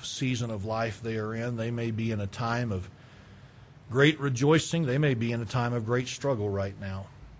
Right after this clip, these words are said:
Some could be looking at this rule of life and how it's being played out, and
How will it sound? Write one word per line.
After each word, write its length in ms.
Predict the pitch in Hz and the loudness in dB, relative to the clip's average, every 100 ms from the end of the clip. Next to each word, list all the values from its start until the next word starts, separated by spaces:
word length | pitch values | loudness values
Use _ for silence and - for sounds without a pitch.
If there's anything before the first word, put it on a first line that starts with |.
| - - - - - - - - - - - - - | -20 -20 -20 -20 -20 -20 -20 -20 -20 -20 -20 -20 -12
Some 260 | - 143 147 | 2 4 6
could 220 | 156 131 | 6 6
be 160 | 135 | 4
looking 380 | 127 139 135 143 | 6 4 4 0
at 120 | 117 | 0
this 220 | 127 113 120 | -2 -4 0
rule 320 | 127 139 127 | 2 2 2
of 100 | 107 | 0
life 400 | 120 123 135 117 | 2 4 2 0
and 80 | 101 | -4
how 220 | 120 117 | -2 -2
it's 140 | 107 | -4
being 320 | 117 120 117 | -4 -2 -2
played 280 | - 131 127 | -2 0 2
out, 320 | 123 127 139 | 2 0 -2
and 220 | 107 104 | -6 -6